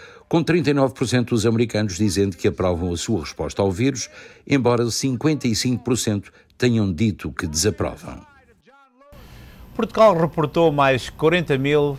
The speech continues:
Speaker 2: cento e trinta e quatro novas infecções e vinte e dois óbitos por covid dezanove nas últimas vinte e quatro horas.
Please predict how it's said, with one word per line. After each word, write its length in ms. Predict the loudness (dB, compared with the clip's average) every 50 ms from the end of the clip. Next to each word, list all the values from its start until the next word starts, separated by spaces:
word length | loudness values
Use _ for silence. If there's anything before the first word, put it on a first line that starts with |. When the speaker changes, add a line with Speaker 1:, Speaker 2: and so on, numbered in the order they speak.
| -10 -14
Speaker 2:
cento 500 | -14 -12 -6 -4 -4 -4 -4 -4 -4 -6
e 60 | -6
trinta 280 | -4 -6 -6 -4 -4 -4
e 60 | -4
quatro 420 | 0 2 2 2 2 0 -4 -2
novas 380 | 0 0 0 0 -2 -4 -4 -6
infecções 680 | -6 -4 -4 -4 -4 -4 -6 -6 -4 -4 -6 -8 -12 -16 -20 -20 -20 -20 -20 -20 -20 -20 -16 -8 -4
e 160 | -2 -2 -2
vinte 200 | -2 -2 -2 0
e 80 | 2
dois 220 | 2 4 4 4 4
óbitos 360 | 4 4 2 0 -4 -6 -10
por 320 | -14 -8 -4 -4 -4 -4 -6 -10 -4
covid 320 | 0 2 2 4 2 0 -4
dezanove 560 | -2 -2 -2 0 2 4 4 4 2 0 -4
nas 240 | -6 -6 -6 -4 -4
últimas 500 | -4 -4 -4 -6 -6 -6 -4 -6 -6 -4
vinte 220 | -4 -6 -4 -6
e 60 | -6 -2
quatro 320 | 0 0 0 0 -2 -2
horas. 500 | 0 -2 -2 -4 -8 -14 -20 -20 -20